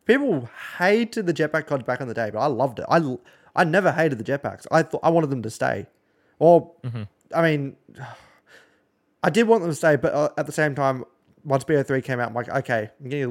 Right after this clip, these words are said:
Speaker 1: little bit bored of this. I wouldn't mind going back to boots on the ground." But I never
Speaker 2: Yeah.
Speaker 1: hated it,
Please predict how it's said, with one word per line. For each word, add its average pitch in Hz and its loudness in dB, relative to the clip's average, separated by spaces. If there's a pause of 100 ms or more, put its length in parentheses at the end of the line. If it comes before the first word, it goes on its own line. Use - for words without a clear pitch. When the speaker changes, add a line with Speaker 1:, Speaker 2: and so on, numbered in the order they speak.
Speaker 1:
little 151 6
bit 131 0
bored 120 -2
of 110 -10
this. 107 -12 (240)
I 123 -4
wouldn't 139 2
mind 131 -2
going 123 -4
back 113 -6
to - -20
boots 120 -6
on 107 -14
the 107 -12
ground." 110 -8 (540)
But 143 4
I 214 6
never 247 2
Speaker 2:
Yeah. 127 2
Speaker 1:
hated 151 2
it, - -6